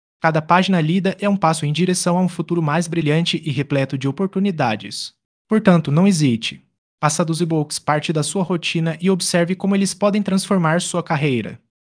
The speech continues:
Lembre-se, o conhecimento é a chave que abre portas. Continue sua busca por aprendizado e crescimento,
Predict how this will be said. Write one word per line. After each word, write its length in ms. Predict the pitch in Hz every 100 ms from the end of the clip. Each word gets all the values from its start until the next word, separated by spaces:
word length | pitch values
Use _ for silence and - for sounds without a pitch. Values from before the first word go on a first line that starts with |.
| -
Lembre-se, 680 | 180 214 208 - 135 104 _ -
o 100 | 165
conhecimento 640 | 190 180 180 190 160 185
é 80 | 190
a 60 | 170
chave 340 | - 165 165
que 140 | 180
abre 220 | 156 156 165
portas. 640 | 160 120 110 - - - _ _ _ -
Continue 460 | 185 - 196 175
sua 180 | 180 196
busca 320 | 143 139 -
por 140 | 160 185
aprendizado 800 | 190 208 202 202 165 165 170 165
e 60 |
crescimento, 760 | 180 202 196 202 160 117 -